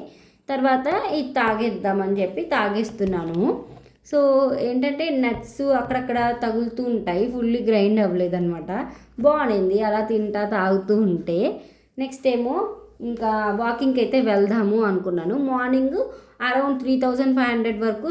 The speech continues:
స్టెప్స్, ఆ, వాకింగ్ చేశాను. ఇప్పుడైతే నేను నా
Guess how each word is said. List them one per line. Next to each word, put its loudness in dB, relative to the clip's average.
స్టెప్స్, -4
ఆ, -2
వాకింగ్ 4
చేశాను. -2
ఇప్పుడైతే 2
నేను 0
నా -2